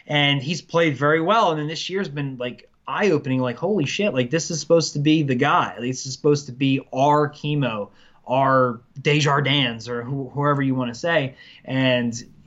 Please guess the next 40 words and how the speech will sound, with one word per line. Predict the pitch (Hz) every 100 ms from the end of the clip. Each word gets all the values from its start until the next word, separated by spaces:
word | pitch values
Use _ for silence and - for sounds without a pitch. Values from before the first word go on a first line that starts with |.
| - - 120 -
<laughs> | - -
he's | - - - - 240 - - - - - 151
making | 165 214
some | 208
bad | 143 147 147
decisions, | 127 - 156 131 110 120
and |
I | 117 143
don't, | 147 139
I'm | 135 143 147
just | 185 -
hoping | 202 208 208 185
it's | 175 -
a, | 147 131 - - - _
just | 151 143
a | 117
bad | 110 143 147 180
year | 175 175 175
all | 143 151 185
around, | 170 165 165 160 135
and | 131
he | 156 180
can | 202
turn | 196 185
it | 175
around, | 165 147 143 143
and | 139
I'm | 123 127
confident | 135 254 285 262 233
he | 214
will, | 196 156 156 143 147 - _ _
just | - - 170
not | 170
as | 185
confident | - 185 175 175 160 151
as | 143
I | 135
once | 127 131 131 101
was. | 110 107 101 - - - - -
And, | 120 117 113